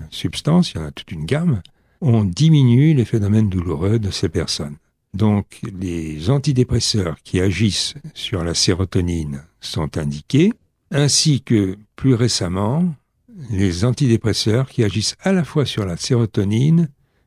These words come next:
et sur la noradrénaline, qui est également un médiateur, un neuromédiateur à action cérébrale. Donc, en augmentant ces neuromédiateurs,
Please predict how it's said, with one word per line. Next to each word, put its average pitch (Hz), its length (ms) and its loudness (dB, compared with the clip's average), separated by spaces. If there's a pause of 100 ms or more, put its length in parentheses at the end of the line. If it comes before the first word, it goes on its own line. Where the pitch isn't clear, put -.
(120)
et 101 100 -2
sur 95 240 0
la 85 140 -2
noradrénaline, 101 920 0
qui - 140 -12
est 82 120 -8
également 90 600 -4 (100)
un 87 100 -6
médiateur, 87 720 -2 (340)
un 82 100 -6
neuromédiateur 101 920 0 (320)
à 98 180 -6
action 95 320 -2
cérébrale. 73 580 -2 (760)
Donc, 98 200 -2
en 87 120 -2
augmentant 117 600 0
ces - 260 -4
neuromédiateurs, 95 1080 -2